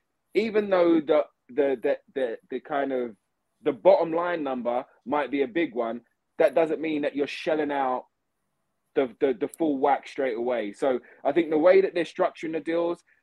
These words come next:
I think the way that the European market is right now, and especially because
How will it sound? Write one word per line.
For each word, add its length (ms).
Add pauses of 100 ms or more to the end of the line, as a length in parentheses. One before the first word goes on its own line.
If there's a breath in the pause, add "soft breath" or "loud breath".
(140)
I 100
think 220
the 80
way 240
that 180
the 380
European 460
market 440
is 140
right 260
now, 300
and 100
especially 320
because 320